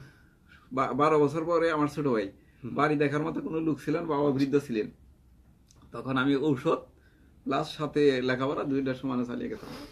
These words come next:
Speaker 2: হুম।
Speaker 1: যে ঔষধ বিক্রিটা করছি, ওই অভিজ্ঞতা নিয়ে এই অবসর সময়ে ওই ঔষধ প্লাস, ঔষধ প্লাস টিউশনি করে আমি ওখানে সময় কাটিয়ে ফেলেছি ওই ঔষধটা নিয়েই,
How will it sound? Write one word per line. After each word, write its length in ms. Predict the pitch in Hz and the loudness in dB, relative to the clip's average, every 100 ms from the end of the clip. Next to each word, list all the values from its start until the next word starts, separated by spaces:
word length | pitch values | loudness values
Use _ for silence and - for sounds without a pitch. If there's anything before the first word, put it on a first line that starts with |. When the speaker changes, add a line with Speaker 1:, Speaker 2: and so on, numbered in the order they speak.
| - - | -20 -14
Speaker 2:
হুম। 200 | 120 127 | -10 -4
Speaker 1:
যে 280 | 135 147 139 | 2 6 6
ঔষধ 440 | 139 135 127 165 | 6 4 4 2
বিক্রিটা 720 | 151 151 123 139 165 147 127 - - - - - - - - - - | 4 0 4 8 10 8 6 -4 -20 -20 -20 -20 -20 -20 -20 -20 0
করছি, 540 | 135 131 170 175 131 - _ - - - | 2 2 0 0 -2 -8 _ -20 -8 2
ওই 180 | 160 | 4
অভিজ্ঞতা 520 | 180 156 165 190 180 160 | 6 4 4 2 2 2
নিয়ে 200 | 147 135 | 4 4
এই 280 | 135 160 | 2 2
অবসর 400 | 147 143 143 175 | 2 2 2 -2
সময়ে 580 | 175 - 214 170 143 135 - _ _ - - | -4 0 4 8 6 4 -4 _ _ -14 0
ওই 160 | 151 | 2
ঔষধ 500 | 160 156 - 165 170 151 - | 4 2 2 -2 -2 -8 -6
প্লাস, 380 | 139 151 175 - - - | 0 2 0 -6 -20 -2
ঔষধ 420 | 143 147 160 147 160 156 | 0 2 0 -2 -2 -2
প্লাস 320 | 143 160 294 - _ - - - - - - 123 | 0 0 0 -6 _ -20 -20 -20 -20 -20 -10 2
টিউশনি 400 | 160 151 180 160 | 2 4 0 0
করে 200 | 170 180 | 0 0
আমি 200 | 226 214 | 0 0
ওখানে 300 | 143 143 139 | 2 2 0
সময় 280 | - 151 139 | 0 0 2
কাটিয়ে 220 | 139 131 | 2 0
ফেলেছি 360 | 123 113 110 123 | 0 -2 -2 0
ওই 220 | 135 123 | 2 2
ঔষধটা 440 | 135 135 127 131 | 0 0 -2 0
নিয়েই, 320 | 120 107 - | 0 -2 -6